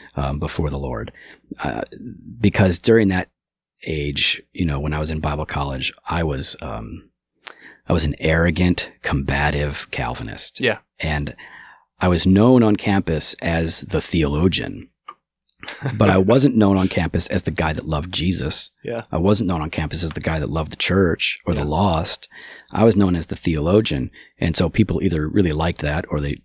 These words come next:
Speaker 1: didn't like me. And if they didn't like me, it wasn't because I was a Calvinist. It was because I was a jerk.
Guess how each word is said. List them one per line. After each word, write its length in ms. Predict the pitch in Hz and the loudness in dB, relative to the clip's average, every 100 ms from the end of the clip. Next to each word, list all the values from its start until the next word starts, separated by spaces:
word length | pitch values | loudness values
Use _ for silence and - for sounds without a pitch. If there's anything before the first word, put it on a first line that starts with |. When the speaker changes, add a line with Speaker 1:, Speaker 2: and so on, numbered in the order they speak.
| _ | _
Speaker 1:
didn't 220 | 117 127 | 4 4
like 200 | 78 76 | 2 -6
me. 220 | 80 78 - | -8 -8 -4
And 240 | 90 85 | -2 0
if 80 | 80 | 0
they 100 | 95 | 0
didn't 200 | 147 170 | 2 2
like 200 | 87 - | 0 -4
me, 60 | 85 | -4
it 80 | - | 2
wasn't 200 | 127 175 | 4 4
because 240 | 165 151 | 4 2
I 40 | |
was 120 | 131 104 | 2 0
a 40 | |
Calvinist. 540 | - 92 90 73 - - | -4 -2 -2 -2 -4 -6
It 60 | |
was 100 | - | -4
because 260 | - - 95 | -4 -2 0
I 40 | 85 | 0
was 100 | 82 | -2
a 60 | |
jerk. 500 | 76 - - - - | -2 -2 -2 -4 -12